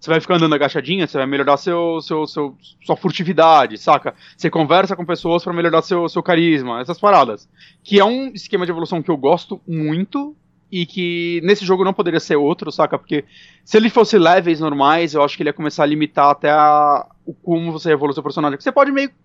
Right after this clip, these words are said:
que virar tudo. "Ah, eu vou ficar treinando espada aqui até ficar fodão da espada, agora eu vou treinar lockpick." E, sei lá, eu gosto disso, saca? N-, não que você vai ficar grindando dessa forma, porque, cara, é muito lenta a evolução, é mais fácil você fazer isso de forma natural.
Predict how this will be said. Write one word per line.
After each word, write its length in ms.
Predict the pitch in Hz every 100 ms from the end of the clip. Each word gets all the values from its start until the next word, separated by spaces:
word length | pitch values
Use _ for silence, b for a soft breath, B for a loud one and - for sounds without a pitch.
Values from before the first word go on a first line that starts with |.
| _ _ _
que 120 | -
virar 220 | 240 233
tudo. 340 | - 277 170 - _ _ _
"Ah, 60 | 415
eu 60 | 349
vou 80 |
ficar 160 | 247 269
treinando 240 | 262 233
espada 320 | 220 - 185 175
aqui 80 |
até 120 | 180 -
ficar 140 | 175
fodão 220 | 196 165
da 60 | 165
espada, 320 | - 180 196
agora 160 | 180 175
eu 40 |
vou 80 | 170
treinar 220 | 175 165
lockpick." 400 | 160 156 220 - b b b
E, 240 | - 269 240
sei 140 | 302
lá, 100 | 277
eu 80 | 240 190
gosto 340 | 214 214 180
disso, 300 | 120 107 -
saca? 340 | 160 147 143 127
N-, 200 | 139 - b b
não 180 | 190 247
que 120 | 285
você 180 | 277 254
vai 100 | 233
ficar 220 | - 190 _ -
grindando 720 | 151 170 170 147 156 175 160
dessa 200 | 147 156
forma, 220 | - 170
porque, 180 | 175 190
cara, 180 | 185 160
é 40 |
muito 260 | 156 175 185
lenta 240 | 151 139
a 20 | 139
evolução, 540 | 131 123 - 143 156
é 40 |
mais 220 | 147 151 -
fácil 220 | 147 -
você 100 | -
fazer 200 | 156 139
isso 120 | -
de 60 | 147
forma 240 | 151 151
natural. 400 | 143 165 127